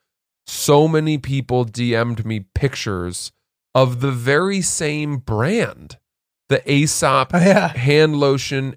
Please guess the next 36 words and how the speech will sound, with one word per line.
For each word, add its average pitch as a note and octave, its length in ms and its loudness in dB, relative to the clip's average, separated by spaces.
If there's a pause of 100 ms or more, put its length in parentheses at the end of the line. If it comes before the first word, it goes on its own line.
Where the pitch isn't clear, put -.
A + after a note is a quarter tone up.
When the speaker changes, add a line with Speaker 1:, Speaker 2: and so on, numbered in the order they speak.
(120)
Speaker 1:
hand D#3 380 0
soap A2+ 500 0 (340)
that A#2+ 400 0
their, B2 540 4 (100)
you C3 160 -2
know, A#2 200 2
significant B2 520 -4
other A#2 220 2
had A2 160 -4
set - 400 0
up. G#2 300 0 (340)
And B2 160 0
very C#3 280 4
often B2+ 460 0
they A#2+ 100 2
were B2 180 2
right G#2 300 0
next F#3+ 300 -6
to C#4+ 120 0
each C#4 180 0
other. F#2+ 360 -4 (440)
And C#3+ 340 4 (180)
it D#3+ 80 2
was D#3+ 240 2
funny A3+ 260 2
too, D3+ 300 2
because G#2+ 1000 2 (300)
we B2 200 0
had E3 260 2
it, - 120 -2
I B2+ 100 -2
had D3+ 180 2
it D3 80 -6
from A#2+ 180 0
both A2+ 400 0
sides. - 840 -4